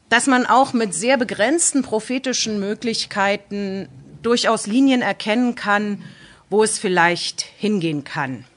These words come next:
Da Sie hier ja hauptsächlich zu einer geschichtlichen Tagung sind, habe ich gedacht, ich nehme mal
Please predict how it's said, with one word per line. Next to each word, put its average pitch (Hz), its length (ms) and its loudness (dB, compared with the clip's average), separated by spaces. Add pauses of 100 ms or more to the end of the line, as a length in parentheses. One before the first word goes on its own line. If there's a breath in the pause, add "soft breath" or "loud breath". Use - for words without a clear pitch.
(1200 loud breath)
Da 202 180 4
Sie 269 160 2
hier 277 160 4
ja 226 160 4
hauptsächlich 233 540 -2
zu - 100 -2
einer 190 200 -2
geschichtlichen 180 640 -4
Tagung 170 480 -2
sind, 320 600 -2 (500 soft breath)
habe 214 160 0
ich - 140 -2
gedacht, 220 380 0
ich 196 120 -4
nehme 240 240 2
mal 240 420 0